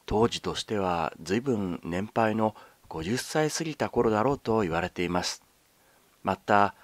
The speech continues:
伝説の一つとしては、大江山に住む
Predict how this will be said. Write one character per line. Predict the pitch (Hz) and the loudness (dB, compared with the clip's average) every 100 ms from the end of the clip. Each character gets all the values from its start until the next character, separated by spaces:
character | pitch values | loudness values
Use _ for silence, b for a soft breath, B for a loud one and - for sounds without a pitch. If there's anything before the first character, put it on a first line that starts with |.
| B B - | B B -6
伝 | 104 101 | -2 0
説 | 107 - | -2 -2
の | 107 | -2
一 | 95 110 | 0 -2
つ | - | -4
と | - | -6
し | 90 | -6
て | - 95 | -4 -2
は、 | 87 85 - _ b b b b _ | 0 -2 -4 _ b b b b _
大 | 87 95 110 113 | 2 4 6 4
江 | |
山 | 107 95 87 | 2 0 -2
に | 82 | -4
住 | - 101 90 | -6 -4 -2
む | 82 | -2